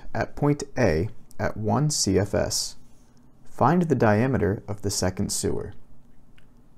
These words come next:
So over here is the given pipe network.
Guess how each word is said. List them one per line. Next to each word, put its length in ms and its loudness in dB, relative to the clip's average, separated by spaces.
So 460 4
over 260 4
here 300 8
is 140 6
the 100 2
given 360 2
pipe 300 4
network. 580 0